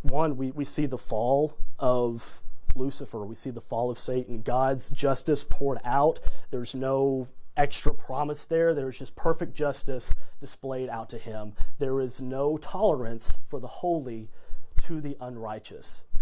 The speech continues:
It's perfect. I don't feel like heaven had any, any sort of eyebrows raised at that. And then we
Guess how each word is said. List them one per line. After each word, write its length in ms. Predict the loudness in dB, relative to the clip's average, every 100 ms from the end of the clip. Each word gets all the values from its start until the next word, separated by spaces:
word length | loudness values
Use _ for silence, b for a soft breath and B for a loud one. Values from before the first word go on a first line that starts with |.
| 4
It's 100 | 2
perfect. 560 | 4 6 4 4 4 4 2
I 40 |
don't 140 | 4 4
feel 120 | 4
like 160 | 0 -4
heaven 240 | -6 -6
had 180 | -8 -8
any, 400 | -6 -4 -4 -4 0
any 220 | 2 4
sort 360 | 6 6 6
of 240 | 0 -6 -8 B B
eyebrows 540 | -4 -2 0 -2 -2
raised 280 | -4 -4 4
at 140 | 6 6
that. 300 | 2 -6 -8 B B -6
And 120 | -2
then 220 | -2 0
we 320 | -2 -2 -4